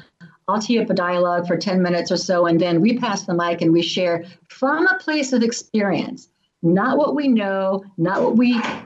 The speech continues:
not what our opinions are, but how are we doing our best to live spiritually? And from time to time, I'll weave in my own, uh, my own very, very clear beliefs about a relationship with animals.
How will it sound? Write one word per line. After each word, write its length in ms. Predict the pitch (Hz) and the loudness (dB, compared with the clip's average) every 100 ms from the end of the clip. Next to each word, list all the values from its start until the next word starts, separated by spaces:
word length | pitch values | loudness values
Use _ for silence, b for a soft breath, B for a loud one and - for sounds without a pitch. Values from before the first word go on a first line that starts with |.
| - | -6
not 280 | 185 196 247 | -4 -2 0
what 100 | 247 | 0
our 100 | 247 | 0
opinions 520 | 254 233 202 175 165 | -2 0 2 2 0
are, 400 | 170 156 160 160 B B - | 0 0 -2 -4 B B -8
but 100 | 180 | -6
how 280 | - 277 | -2 0
are 120 | 294 226 | 2 4
we 340 | 220 240 220 | 4 4 2
doing 280 | 190 185 180 | 0 0 0
our 180 | 170 165 | 0 0
best 360 | 165 165 160 | -2 -2 -4
to 80 | 165 | -2
live 280 | 156 170 165 | 2 2 0
spiritually? 840 | - 180 175 165 - - - - _ _ _ _ | -2 0 0 -2 -4 -4 -2 -4 _ _ _ _
And 100 | 285 | -2
from 140 | 330 | 0
time 240 | 320 359 392 | 2 0 -2
to 120 | 381 | -2
time, 480 | - 165 160 160 160 | -2 -2 0 0 0
I'll 140 | 175 170 | 2 2
weave 320 | 202 196 196 | 4 2 0
in 480 | 190 180 175 175 180 | -2 0 0 2 0
my 260 | 170 165 | 0 -2
own, 520 | 180 180 180 180 180 180 B - - | 0 0 2 2 0 -4 B -20 -12
uh, 300 | 170 165 165 | -6 -4 -4
my 240 | 170 180 175 | -2 -2 0
own 260 | 190 185 170 | 2 2 4
very, 280 | 190 185 | 2 2
very 340 | 170 175 170 165 | 2 2 4 2
clear 800 | 165 - 202 202 180 180 180 - _ _ _ 185 | -4 -4 0 2 2 2 0 -2 _ _ _ -2
beliefs 680 | 190 185 190 170 170 - _ 175 | 2 2 4 2 0 -6 _ -10
about 580 | 175 170 170 165 175 - _ _ _ _ _ _ | -6 -2 0 0 -2 -16 _ _ _ _ _ _
a 80 | 175 | 0
relationship 580 | 170 175 - 190 196 180 | 2 2 2 2 2 -2
with 160 | 170 | -2
animals. 680 | 175 175 165 160 156 165 - | -2 2 2 2 2 0 -4